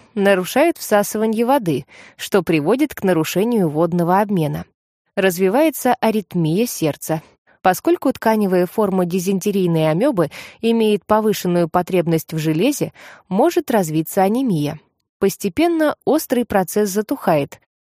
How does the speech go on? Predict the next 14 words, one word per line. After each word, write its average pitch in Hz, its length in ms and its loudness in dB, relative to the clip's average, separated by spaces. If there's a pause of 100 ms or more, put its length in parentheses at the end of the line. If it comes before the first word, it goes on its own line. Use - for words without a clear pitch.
Тканевые 165 600 2
амебы 170 420 0 (260)
переходят 240 560 0
опять 208 460 0
в - 80 -20
просветную 175 720 0
форму. 151 480 -4 (520)
Бывает 196 540 2
и - 180 -2
хронический 233 840 -2
амебиаз, 190 760 0 (180)
когда 180 360 2
тканевые 160 540 2
формы 160 480 -2